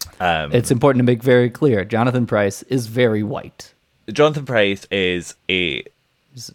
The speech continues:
Speaker 2: a,
Speaker 1: British,
Speaker 2: a white
Speaker 1: uh, maybe Australian.
Speaker 2: Uh, British. White.
Speaker 1: British.
Speaker 2: British.
Speaker 1: White man.
Speaker 2: Man.
Speaker 1: <laughs>
Speaker 2: Born in Wales. Like.
Speaker 1: Yep. Yep. Um, and so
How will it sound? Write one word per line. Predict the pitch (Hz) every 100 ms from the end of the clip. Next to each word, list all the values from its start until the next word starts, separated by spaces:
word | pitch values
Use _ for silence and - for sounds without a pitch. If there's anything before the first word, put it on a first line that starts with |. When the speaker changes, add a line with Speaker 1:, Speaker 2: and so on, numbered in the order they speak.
| -
Speaker 2:
a, |
Speaker 1:
British, | 101 - 107 95
Speaker 2:
a | 104
white | 104 117 117
Speaker 1:
uh, | 123 117
maybe | 131 127
Australian. | 110 117 101 92 85 82 85 _ _ -
Speaker 2:
Uh, | 120 117 110
British. | 147 120 113 - - _ _ _ _
White. | 127 127 123
Speaker 1:
British. | 120 - 107 98 -
Speaker 2:
British. | 135 117 113 104 95
Speaker 1:
White | 90 80 -
man. | 87 85 65 -
Speaker 2:
Man. | 98 90 - 160
Speaker 1:
<laughs> | - - -
Speaker 2:
Born | 139 147
in | 151 143 127
Wales. | 127 123 120 113 110 - - _ _ _
Like. | 123 120 92 - - - _ _ _ _ _ _ _
Speaker 1:
Yep. | 117 - _ 147 _ -
Yep. | 92 - - _ _ - -
Um, | 101 98 92 95 - _ _ - - _ -
and | 117
so | - 135 120 117 113